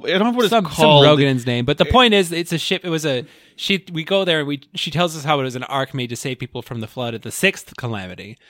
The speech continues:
Speaker 2: um, that was caused by the War of the Magi that we learned about when we did the Shadow of Mach, um, stuff. So all that stuff. So it was, like, a hundred years ago or whatever.
Speaker 1: Well, and then
Speaker 2: So
Speaker 1: she
Speaker 2: that ship is still there.
Speaker 1: And she says that, you know, like, she's like, "Oh, there have always been people who tried to save others, like you."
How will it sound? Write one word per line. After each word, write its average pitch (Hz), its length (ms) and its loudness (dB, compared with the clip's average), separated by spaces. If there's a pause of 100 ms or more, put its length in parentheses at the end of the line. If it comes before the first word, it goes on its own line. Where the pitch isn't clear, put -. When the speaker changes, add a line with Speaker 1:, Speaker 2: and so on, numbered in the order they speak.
(320)
Speaker 2:
um, 117 240 -2
that 107 140 -6
was 110 100 -12
caused 110 320 -4
by 107 80 -4
the 104 100 -6
War 101 160 -6
of 101 60 -8
the 107 60 -10
Magi 165 640 6
that 147 120 -2
we 135 120 -4
learned 123 240 -4
about 117 240 -2
when 120 100 -6
we 120 100 -2
did 120 120 -6
the 117 100 -6
Shadow 110 280 -6
of 104 100 -10
Mach, 110 420 -10 (560)
um, 104 480 -8 (260)
stuff. 98 440 -12
So 104 240 -8
all 139 200 -4
that 120 160 -4
stuff. 110 200 -12
So 139 120 -6
it 143 40 -6
was, 147 100 -10
like, 139 100 -6
a 117 240 -8
hundred 110 340 -10
years 98 160 -14
ago 101 260 -14
or 98 60 -14
whatever. 95 320 -16 (520)
Speaker 1:
Well, 208 260 6
and 170 240 4
then 170 80 2
Speaker 2:
So 147 60 0
Speaker 1:
she 151 60 4
Speaker 2:
that 143 100 0
ship - 220 -4
is 113 80 -6
still 98 200 -10
there. 90 240 -16 (160)
Speaker 1:
And 170 140 4
she 202 140 0
says 185 420 0
that, 190 100 -8
you 160 100 -4
know, 156 180 2
like, 170 200 0
she's 160 200 -8
like, 170 140 2
"Oh, 214 100 2
there 185 120 -2
have 180 60 -4
always 208 140 -2
been 196 120 -8
people 185 240 -8
who - 40 -10
tried 185 180 -2
to 170 60 -8
save 165 200 -4
others, 147 340 -2
like 208 260 -2
you." 240 380 2